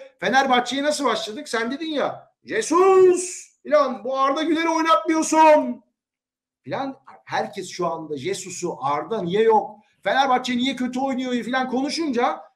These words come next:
iletişim grubu devreye girdi abi. WhatsApp'tan tak, tak, tak.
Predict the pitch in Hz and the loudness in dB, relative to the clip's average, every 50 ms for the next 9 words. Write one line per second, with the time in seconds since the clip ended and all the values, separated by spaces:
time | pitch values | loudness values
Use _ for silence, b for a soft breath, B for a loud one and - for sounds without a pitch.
0 | _ _ - 202 208 240 277 269 269 294 - 294 302 311 311 302 285 208 226 214 | _ _ -12 -8 -6 -4 -4 -4 -4 -4 -4 -2 -4 -4 -6 -6 -8 -6 -2 0
1 | 226 220 277 330 - - - - 190 226 247 262 262 269 277 277 254 240 220 202 | 0 0 0 0 -2 -2 -4 0 2 4 4 4 4 4 4 4 4 2 2 2
2 | 202 190 180 170 143 143 147 208 240 254 254 - 220 190 - - 175 147 139 - | 2 2 2 2 0 -2 0 0 0 0 0 0 -2 -4 -2 -4 -6 -6 -6 -4
3 | - 294 302 - - - 311 285 - - 311 294 - - - | -2 -2 -2 -2 0 0 0 0 2 4 4 4 2 0 -6